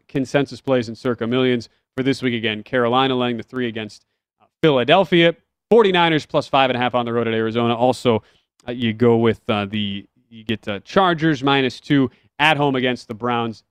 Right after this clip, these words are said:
The Buffalo Bills two and a half on the road against Kansas City. And, uh, your third, Titans four and a half, laying that at Jacksonville. Before we hit a break, as there's again your selection counts, Jeff, one that's showing up on your screen as Pick'em. I wanted to mention this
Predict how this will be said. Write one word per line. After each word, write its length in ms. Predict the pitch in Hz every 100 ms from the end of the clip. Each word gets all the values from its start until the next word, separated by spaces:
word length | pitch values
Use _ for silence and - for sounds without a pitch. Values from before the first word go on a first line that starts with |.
| -
The 140 | 233
Buffalo 400 | 175 156 135 127
Bills 260 | 117 120 -
two 200 | - 135
and 80 | 117
a 40 |
half 180 | 113 110
on 180 | 113 113
the 80 | 107
road 260 | 107 104 - _ _ -
against 340 | 120 120 110
Kansas 320 | - 117 110 107
City. 340 | 120 113 110
And, 240 | 107 101
uh, 40 | 104
your 160 | 101
third, 260 | 101 117 101
Titans 300 | - 117 101
four 160 | - 113
and 80 |
a 40 | 104
half, 220 | 107 107 _ _ _
laying 300 | 117 135 131
that 240 | 117 110 -
at 260 | 107 104
Jacksonville. 680 | 117 - 135 127 - 113 107 - _ -
Before 160 | 156
we 80 | 170
hit 80 | 143
a 40 |
break, 320 | 131 160 147
as 300 | 143 135 127
there's 220 | 117 135 120
again 200 | 123 123
your 120 | 113
selection 500 | - 127 135 - 131
counts, 260 | 123 113
Jeff, 280 | - 127 117
one 180 | 120 143
that's 160 | 143 -
showing 260 | 143 135
up 140 | 131 131
on 80 |
your 100 | 120
screen 280 | 113 - 135
as 180 | 107 101
Pick'em. 580 | - - 226 - 110 101 _ _ _ _ -
I 60 | 123
wanted 200 | 147 175
to 60 |
mention 340 | 143 160 - 147
this 160 | 135